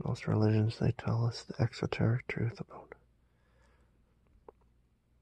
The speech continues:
what to believe, but it's blind faith because most of us have never experienced anything of what they talk about. You need to experience the phenomenon.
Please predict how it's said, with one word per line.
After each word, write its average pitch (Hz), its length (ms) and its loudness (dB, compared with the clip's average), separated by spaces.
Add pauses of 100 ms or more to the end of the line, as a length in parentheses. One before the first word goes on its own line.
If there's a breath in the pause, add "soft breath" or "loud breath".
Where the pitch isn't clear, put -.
(140)
what - 160 -8
to - 80 -12
believe, 104 460 0 (120)
but - 160 -4 (1000)
it's - 180 -6
blind 113 320 0
faith - 380 -2
because - 420 -8
most 113 300 -2
of 107 60 2
us 117 160 0
have 143 100 -6
never 123 320 2
experienced 135 640 -2
anything 110 340 0
of 120 120 -2
what - 140 -12
they 131 100 -2
talk - 340 -2
about. 113 260 0 (3250 loud breath)
You - 80 -8
need 123 220 -2
to - 100 -2
experience - 540 -4
the - 100 -10
phenomenon. 117 760 0